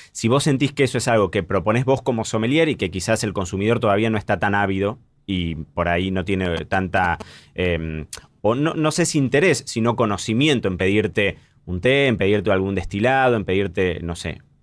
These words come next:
un, un puro o lo que fuese. Eh, ¿crees que tiene que ver más con una propuesta tuya o que el con-, y que el consumidor, digamos, se, se, se sorprende?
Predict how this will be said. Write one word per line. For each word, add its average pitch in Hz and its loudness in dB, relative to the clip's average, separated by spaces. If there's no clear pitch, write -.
un, 92 -4
un 87 -6
puro 139 4
o 92 0
lo 90 0
que 87 -8
fuese. 85 -2
Eh, 101 -4
¿crees 139 0
que 139 2
tiene 143 2
que 127 2
ver 131 4
más 135 -2
con 127 0
una 127 2
propuesta 120 0
tuya 190 2
o 117 2
que 107 2
el 107 0
con-, 107 -4
y 107 -4
que 113 -2
el 101 0
consumidor, 110 0
digamos, 120 2
se, 95 2
se, 90 0
se 98 -2
sorprende? 160 2